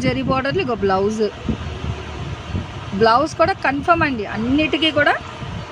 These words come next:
మ్యాక్స్ బ్లౌజ్ అయితే ఇగో ఉన్నది. చక్కగా ఫ్రీ స్టైల్లో లంగా కుట్టించేసి బ్లౌజ్ మంచి ఫుల్ హ్యాండ్స్ పెట్టి కట్ వర్క్ ఏదైనా దుపట్టా పేర్ చేస్తే తక్కువలో తక్కువ రెండు వేల రూపాయలు ఉండే లెహెంగాస్ అనమాట. అలా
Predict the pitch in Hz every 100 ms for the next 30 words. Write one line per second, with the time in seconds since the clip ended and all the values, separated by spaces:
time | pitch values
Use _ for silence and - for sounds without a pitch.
0 | 247 254 262 254 262 254 269 330 285 269
1 | 269 233 247 233 233 247 285 605 - -
2 | - - - - - - - - - -
3 | 302 302 - - 302 302 - - - -
4 | - - - 247 240 277 311 254 277 302
5 | 330 - 302 269 269 277 254 233 262 269
6 | 254 247 247 240 233 240 214 220 240 277
7 | 262 269 262 269 262 262 277 285 - 269
8 | 247 254 247 254 233 - 302 320 294 269
9 | 277 277 233 220 247 262 247 240 240 240
10 | 220 208 - 214 233 - - - - -
11 | 247 - 294 330 330 - 320 302 262 269
12 | 254 247 233 269 294 277 269 247 233 233
13 | 247 247 247 208 190 180 180 208 214